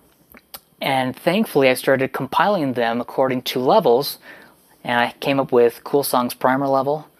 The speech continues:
Cool Songs Book One, Book Two, Book Three, and then Cool Songs That Rock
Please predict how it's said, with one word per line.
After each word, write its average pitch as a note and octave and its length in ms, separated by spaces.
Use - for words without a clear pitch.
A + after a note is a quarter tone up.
Cool C3 180
Songs A#2+ 300
Book - 300
One, C3 360
Book C#3 320
Two, C3 420
Book D3+ 320
Three, C3 480
and B2+ 180
then A#2+ 340
Cool D3 220
Songs B2 540
That A2+ 320
Rock C3 480